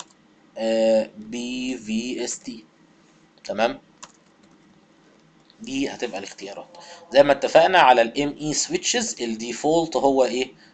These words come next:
الرابد بير فيلان اللي هو الموست ادفانسد، آه، مود. طيب، آه، زي ما انت عارف ان بورت ال اي ان اي by default not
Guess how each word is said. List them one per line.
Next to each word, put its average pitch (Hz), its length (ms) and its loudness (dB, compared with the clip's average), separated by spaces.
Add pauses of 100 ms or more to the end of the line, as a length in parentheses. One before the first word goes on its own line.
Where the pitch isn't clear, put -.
(160)
الرابد 131 600 4 (160)
بير 120 300 -2
فيلان 120 420 2
اللي 233 160 4
هو 160 220 8
الموست 135 520 2
ادفانسد، 117 680 0 (540)
آه، 104 440 -2
مود. 104 400 -14 (800)
طيب، 90 180 -2 (440)
آه، 123 360 4
زي 170 200 8
ما 190 100 10
انت 202 160 6
عارف 226 400 12
ان 165 140 2
بورت 180 320 4
ال 156 140 -2
اي 165 220 -2
ان 143 100 0
اي 254 640 10 (240)
by 143 280 10
default 240 800 4 (200)
not 175 380 2